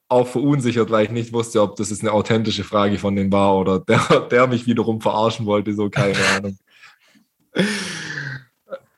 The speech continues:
Speaker 2: Äh, bist du jemand, der sich leicht verarschen lässt oder nicht?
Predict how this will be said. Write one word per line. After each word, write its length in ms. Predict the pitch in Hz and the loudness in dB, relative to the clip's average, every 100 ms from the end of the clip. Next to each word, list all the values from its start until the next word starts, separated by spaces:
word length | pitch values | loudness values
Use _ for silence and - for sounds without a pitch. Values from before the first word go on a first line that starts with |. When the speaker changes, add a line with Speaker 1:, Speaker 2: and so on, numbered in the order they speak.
| _ _ _ _ _ | _ _ _ _ _
Speaker 2:
Äh, 360 | 135 120 113 113 - _ _ _ _ _ | 0 4 4 2 -2 _ _ _ _ _
bist 260 | 131 139 - | -2 2 4
du 40 | |
jemand, 300 | 143 147 139 | 4 4 4
der 140 | 139 135 | 4 4
sich 240 | 127 - | 2 0
leicht 300 | 127 139 147 | 2 2 2
verarschen 460 | - 151 156 - 139 | 2 2 2 0 0
lässt 280 | 147 147 107 | 0 0 -6
oder 140 | 107 | -6
nicht? 320 | 104 104 - | -6 -6 -10